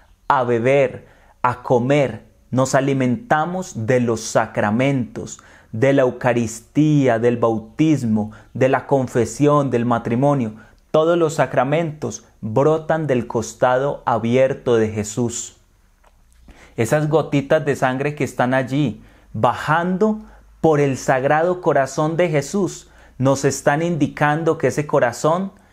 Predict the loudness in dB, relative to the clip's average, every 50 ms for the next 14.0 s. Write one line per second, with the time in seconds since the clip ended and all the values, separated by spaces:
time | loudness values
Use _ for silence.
0 | _ _ _ -2 -2 -2 0 0 -2 0 2 0 0 0 0 0 0 0 -2 -4
1 | -4 -2 -2 -4 -4 -6 -4 -4 -4 -4 -4 -4 -2 0 2 2 2 2 2 2
2 | 2 2 0 0 0 0 0 0 0 -2 -4 -2 0 0 0 0 -2 -6 -14 -16
3 | -16 -16 -18 -20 -20 _ _ _ _ _ _ _ _ -20 -20 -20 -20 -20 -20 -20
4 | -4 -2 0 2 4 4 2 2 2 2 0 2 2 0 0 -2 -4 -6 -10 -14
5 | -16 -20 -20 -20 -20 -20 _ _ -20 -20 -20 -20 -20 -20 -20 -20 -20 -20 -2 0
6 | 2 2 4 2 2 0 -2 -4 -4 -2 0 2 2 0 -2 -4 -4 0 0 0
7 | 0 -2 -8 -12 -12 -2 2 2 4 4 2 0 0 0 0 0 0 0 2 2
8 | 0 0 -2 -2 0 2 2 2 2 0 -4 -10 -18 -20 _ -4 -2 -2 -2 -2
9 | -4 -4 -4 -2 0 0 0 0 0 -2 -4 -4 -6 -8 -14 -18 -20 -20 _ _
10 | _ _ _ _ _ 0 2 2 2 2 0 -2 -2 -4 0 2 2 4 4 4
11 | 4 4 2 0 -2 0 0 0 0 0 0 2 2 2 0 -2 -2 -4 -4 -4
12 | -2 -2 -2 -2 -2 0 2 2 2 0 -2 -6 -10 -14 -14 -16 _ _ _ _
13 | _ _ _ _ _ _ 0 2 4 4 2 2 0 -2 -2 -2 -2 -2 -6